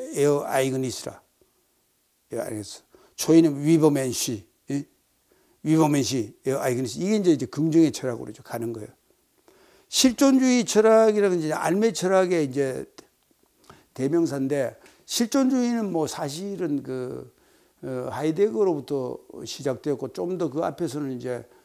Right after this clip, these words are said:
그 키에르케고르의 실존주의에서 시작했지만은, 아, 그게 뭐 유신론적 실존주의, 무신론적 실존주의를 하지만은, 어쨌든 그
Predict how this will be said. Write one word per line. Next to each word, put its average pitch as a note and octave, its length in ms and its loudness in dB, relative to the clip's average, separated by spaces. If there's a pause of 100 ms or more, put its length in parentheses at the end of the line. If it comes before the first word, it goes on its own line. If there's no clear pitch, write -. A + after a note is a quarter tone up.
(340)
그 - 180 -12
키에르케고르의 C#3+ 1000 -2
실존주의에서 A#2 920 -10
시작했지만은, A2+ 920 -10 (800)
아, - 280 -12
그게 A#2+ 260 -10
뭐 A2 160 -8
유신론적 A#2+ 640 -6
실존주의, A2+ 460 -12
무신론적 A2+ 560 -12
실존주의를 A2 560 -14
하지만은, A#2 400 -12
어쨌든 A#3+ 340 -6
그 F3+ 220 -4